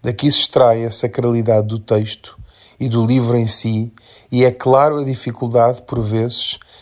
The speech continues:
em interpretar a essência da palavra de Deus, comportando o risco de tal se tornar blasfemo se for ao arrepio do espírito do texto corânico.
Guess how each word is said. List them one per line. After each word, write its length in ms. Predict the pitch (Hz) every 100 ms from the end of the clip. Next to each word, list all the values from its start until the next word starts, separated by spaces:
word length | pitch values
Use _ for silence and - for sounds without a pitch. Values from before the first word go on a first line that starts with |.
| -
em 120 | 131
interpretar 580 | 123 117 - - 135 131
a 60 | 131
essência 440 | 117 - 127 -
da 140 | 117 113
palavra 480 | 120 110 107 113
de 60 | 101
Deus, 480 | 101 101 120 - - _ _ _ - _
comportando 600 | - 135 - - 156 156
o 60 | 156
risco 380 | - 135 - -
de 120 | -
tal 220 | 139 127
se 100 | -
tornar 380 | - 123 120 113
blasfemo 800 | 110 117 107 - 120 123 135 143 _ _ - _
se 140 | -
for 180 | - 135
ao 180 | 123 131
arrepio 520 | 127 - - 143 143
do 80 | 135
espírito 560 | 120 - 127 127 120 120
do 40 |
texto 320 | 127 127 -
corânico. 720 | - 127 107 98 104 - -